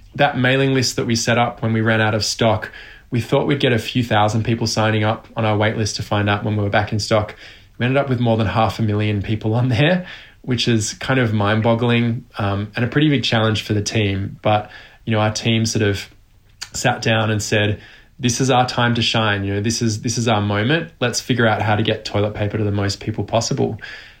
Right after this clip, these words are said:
And so we worked out that we could repack our big forty-eight roll boxes into two twenty-four roll boxes and double the number of orders that we could ship.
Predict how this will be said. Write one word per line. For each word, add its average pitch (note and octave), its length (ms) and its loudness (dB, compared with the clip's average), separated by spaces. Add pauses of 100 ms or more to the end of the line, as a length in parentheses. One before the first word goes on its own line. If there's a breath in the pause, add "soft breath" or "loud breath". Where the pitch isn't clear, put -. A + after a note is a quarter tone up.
(160 loud breath)
And A#2 120 -2
so A#2 220 2
we A#2+ 100 4
worked A#2+ 320 2
out A#2 280 2
that A#2 120 -2
we A2+ 100 -2
could A2+ 140 -2
repack A#2 560 0
our A2 100 2
big A2+ 280 -2
forty-eight A2 500 -2
roll A2+ 140 0
boxes A2+ 480 0
into G#2 180 -4
two A2+ 280 0
twenty-four G#2+ 500 0
roll G#2+ 140 2
boxes G#2+ 440 0
and G2 160 -2
double G#2 260 0
the G#2 100 0
number G2+ 260 0
of G2 160 -6
orders G2+ 300 0
that G#2+ 100 -2
we G2+ 100 -2
could G2+ 160 -6
ship. F3+ 360 0